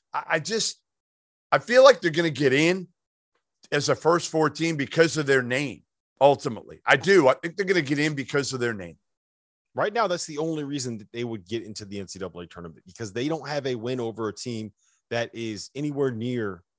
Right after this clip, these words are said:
Speaker 2: N C double A tournament worthy. Like, that's, that's the biggest issue that they have right now. And, and you know what the, the other problem is?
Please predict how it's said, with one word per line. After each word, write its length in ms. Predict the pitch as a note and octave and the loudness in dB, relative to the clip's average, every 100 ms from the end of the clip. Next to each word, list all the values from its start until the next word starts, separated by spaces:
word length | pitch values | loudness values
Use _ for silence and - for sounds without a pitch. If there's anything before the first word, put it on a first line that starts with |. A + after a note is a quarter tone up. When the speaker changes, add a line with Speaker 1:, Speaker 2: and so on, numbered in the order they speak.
| _ - | _ -18
Speaker 2:
N 100 | G#2 | -14
C 100 | A#2+ | -6
double 220 | A2+ G#2+ | -6 -4
A 60 | G#2 | -8
tournament 420 | A#2 A#2 A#2+ - _ _ _ | -8 -8 -10 -12 _ _ _
worthy. 360 | A#2+ F#3+ C4+ - - | -6 -6 -6 -16 -14
Like, 100 | F#2+ | -4
that's, 240 | E3 F3 - | -4 -4 -6
that's 180 | D#3+ - | -6 -6
the 100 | A3+ | -8
biggest 260 | G#3 G#3+ | -8 -8
issue 200 | A3 - | -10 -8
that 60 | G3 | -6
they 100 | F3+ | -2
have 200 | E3 B3 | -2 -2
right 140 | E3 | -6
now. 220 | A2+ C3+ D3 - - | -6 -8 -8 -18 -14
And, 120 | D3+ - | -12 -10
and 120 | D#3+ B2+ | -12 -12
you 100 | D3 | -4
know 80 | F#3+ | 0
what 100 | G#3+ | 0
the, 140 | C#3+ A#2 | -4 -10
the 140 | C#3 C#3+ | -4 -4
other 100 | D#3 | -4
problem 360 | F3 E3+ E3+ | -2 -2 -2
is? 280 | F#3 G3 - | -4 -6 -16